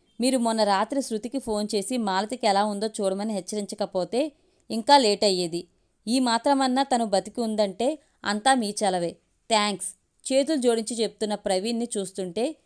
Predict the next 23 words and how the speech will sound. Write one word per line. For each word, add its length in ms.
ఏమనాలో 540
కూడా 240
అర్థం 280
కాలేదు 360
ప్రశాంతికి. 720
"ఆంటీ, 400
మీరు 160
ఊరు 260
నుంచి 320
ఇట్టే 320
డైరెక్ట్గా 500
వచ్చేశారు 560
కదా, 260
కాసేపు 400
ఇంటికి 320
వెళ్ళి 220
రెస్ట్ 280
తీసుకోండి. 580
అమ్మకి 300
మెలకు 300
వస్తే 320
నేను 160
కాల్ 280